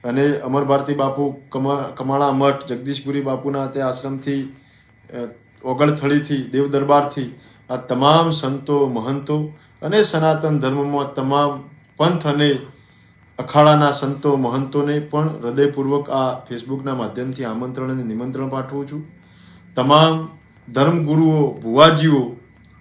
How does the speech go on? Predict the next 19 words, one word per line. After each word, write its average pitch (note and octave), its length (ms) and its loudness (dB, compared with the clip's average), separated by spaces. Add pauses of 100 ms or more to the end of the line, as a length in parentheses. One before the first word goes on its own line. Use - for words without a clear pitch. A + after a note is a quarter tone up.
ભુવાશ્રીઓ, C#3+ 720 2 (680)
ભક્તો, D3 640 2 (840)
સેવકો, D#3 680 2
આપ C#3+ 260 2
બધાને C3 400 2
પણ D#3+ 360 -2 (420)
આ C3+ 300 0
Facebook-ના C#3 500 -4
માધ્યમથી B2+ 600 -4
આમંત્રણ C3 480 -4
અને C3+ 140 -6
નિમંત્રણ C3 460 -6
પાઠવું C#3 400 -8
છું. D#3 160 -10 (420)
સાથે D#3+ 640 0
સમાજના D3 600 0
સમાજ D3 440 4
રત્નો, D3 380 0
સમાજ C3+ 400 -2